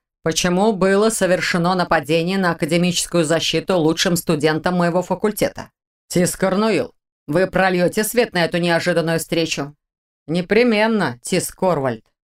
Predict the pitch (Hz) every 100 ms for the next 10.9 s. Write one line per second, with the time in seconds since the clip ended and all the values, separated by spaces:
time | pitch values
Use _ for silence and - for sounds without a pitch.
0 | _ _ - 202 - - 208 202 214 185
1 | 202 196 175 196 196 202 185 _ _ _
2 | - 214 202 220 202 202 185 214 247 247
3 | 180 - 175 170 170 - 160 165 190 190
4 | 196 - 175 170 170 - 185 185 - _
5 | _ - 143 180 208 226 - 254 - 247
6 | 214 180 139 139 - _ _ _ _ _
7 | _ _ - - 196 202 196 202 175 175
8 | - 202 226 214 214 220 220 175 156 151
9 | - 160 165 - 185 180 165 160 170 -
10 | 185 175 170 165 160 202 196 131 123